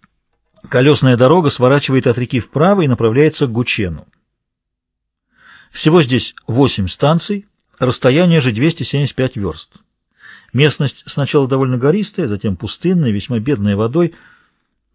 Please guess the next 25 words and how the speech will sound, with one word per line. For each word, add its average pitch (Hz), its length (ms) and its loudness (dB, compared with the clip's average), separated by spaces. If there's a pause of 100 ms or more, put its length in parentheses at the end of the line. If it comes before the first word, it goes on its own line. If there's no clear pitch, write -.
но 147 160 0
все-таки 170 400 0
здесь 135 320 2
лежит 139 320 0
лучший 151 400 0
путь 156 220 -2
сообщения 143 560 0
между 117 280 0
Гученом 117 460 0
и 113 120 -4
Зайсаном. 98 600 -4 (1500)
Прямая 160 380 4
дорога 147 340 4
между 117 260 0
этими 120 220 0
пунктами, 110 600 -2 (840)
направляющаяся 127 920 2
из 123 220 -4
Зайсана 135 540 0
через 117 300 -4
кумирню 127 480 0
Матене, 139 440 0
колодцы 117 440 -2
Бадан, 123 440 0
Кашкыр 139 520 -4